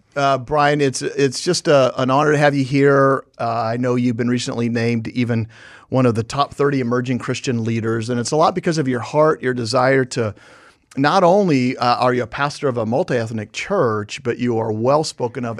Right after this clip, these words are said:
and you've just come out with a new book, Saving the Saved, and it is a great book. We're gonna tell listeners more about it. We'll put it on our, on our podcast website called Saving the Saved. And then,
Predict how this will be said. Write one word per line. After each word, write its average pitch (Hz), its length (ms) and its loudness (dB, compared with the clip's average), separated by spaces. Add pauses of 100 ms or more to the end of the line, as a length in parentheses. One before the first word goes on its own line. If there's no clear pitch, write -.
(140)
and 208 480 -2
you've 131 160 0
just 175 220 -2
come 175 120 -4
out 165 120 0
with 143 140 -4
a 117 60 0
new 123 260 2
book, 117 420 0
Saving 127 380 -2
the 117 100 -8
Saved, 120 600 -2
and 120 280 -2 (560)
it 190 200 8
is 139 220 4
a 107 80 -2
great 123 260 2
book. 113 200 -2
We're 175 100 4
gonna 190 180 4
tell 117 240 -2
listeners 117 380 -2
more 117 160 0
about 131 340 4
it. 143 60 2
We'll 127 100 -2
put 214 160 4
it 214 60 6
on 165 140 4
our, 117 300 2
on 127 140 4
our 117 120 0
podcast 113 520 -4
website 113 560 -4
called 120 240 -4
Saving 135 440 4
the 117 120 -2
Saved. 110 640 -2
And 123 220 2
then, 110 180 2